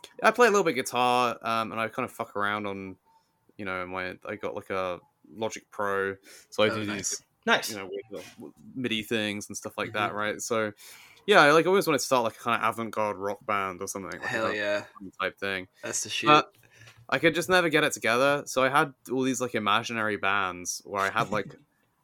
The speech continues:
Speaker 1: you know, and I was such a kind of conceptualist. Like, I'd think about, like, exactly what kind of art I wanted, what all the song titles would be. Like, I've always been a person where song titles and album titles are very important and part of why I will like a band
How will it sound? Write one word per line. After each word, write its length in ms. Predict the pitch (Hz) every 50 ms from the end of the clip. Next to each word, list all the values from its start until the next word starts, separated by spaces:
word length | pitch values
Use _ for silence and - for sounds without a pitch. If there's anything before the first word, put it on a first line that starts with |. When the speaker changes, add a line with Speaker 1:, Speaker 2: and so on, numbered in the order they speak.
| _ _
Speaker 1:
you 100 | 131 135
know, 120 | 131 127
and 220 | 120 - 117 131 139
I 100 | 143 151
was 160 | 156 151 -
such 200 | - 185 180 -
a 40 | 175
kind 260 | - - 165 160 156
of 120 | 147 123 -
conceptualist. 760 | - 123 113 - 135 139 139 - - 120 101 98 92 - -
Like, 180 | 104 104 101 -
I'd 220 | 104 107 98 -
think 180 | _ 131 131 123
about, 320 | 123 131 117 110 107 82 87
like, 200 | 101 101 98 - _
exactly 380 | - 107 - 110 107 - - 151
what 120 | 143 127
kind 140 | - 139 135
of 60 | 120 - -
art 320 | 107 110 110 110 113 113 104
I 40 | 110
wanted, 440 | 101 107 107 107 104 104 104 - - - - _ _ _ - -
what 100 | 110 101
all 120 | 104 127
the 80 | 120 123
song 360 | - - - 120 120 123 127 120
titles 440 | - 131 139 139 135 143 147 135
would 140 | - 139 123 -
be. 360 | 139 143 143 143 143 135 - _ - - - _ _ _
Like, 140 | 117 131 143
I've 120 | 165 190 226
always 160 | 214 196 170
been 100 | 170 170
a 40 | 143
person 380 | - 143 139 139 131 - 120 113
where 100 | 107 101
song 340 | - - - 123 123 123 120
titles 560 | - 123 127 127 117 117 123 123 120 110 -
and 80 | 104 98
album 380 | - 101 101 107 110 113 117 107
titles 400 | - 120 123 120 117 123 120 110
are 40 | 101
very 240 | - 101 107 107 107
important 600 | 104 98 - _ 98 104 98 98 113 117 - -
and 120 | 104 98
part 220 | - - 110 110 110
of 180 | 107 101 98
why 220 | 98 101 101 101 104
I 60 | 104
will 180 | 101 98 98 95
like 260 | 98 101 104 - -
a 40 | -
band 400 | - 98 101 104 110 117 120